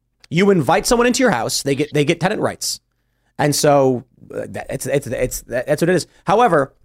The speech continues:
there's a lot of moral and legal questions which result in me being like, I'm, I'm kinda with Trump on this one. There's a compromise to be had where it's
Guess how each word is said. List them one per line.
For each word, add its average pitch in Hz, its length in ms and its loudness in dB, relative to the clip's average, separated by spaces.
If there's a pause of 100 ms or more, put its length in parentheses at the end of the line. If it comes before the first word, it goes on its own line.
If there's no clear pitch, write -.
(360)
there's 143 140 2
a 143 40 2
lot 143 220 4
of 123 120 0
moral 131 320 2
and 120 140 -2
legal 127 260 -2
questions 113 520 -2
which 113 160 -6
result 117 260 -2
in 117 100 -2
me 113 120 -4
being 113 420 -6
like, 107 380 -6 (800)
I'm, 165 260 0
I'm 165 180 0
kinda 156 260 2
with 170 160 4
Trump 196 260 2
on 196 120 2
this 160 160 0
one. 123 160 0
There's 110 120 -2
a 117 60 -4
compromise 139 560 0
to 135 80 -8
be 120 100 -2
had 139 360 0
where 120 200 -2
it's - 260 -6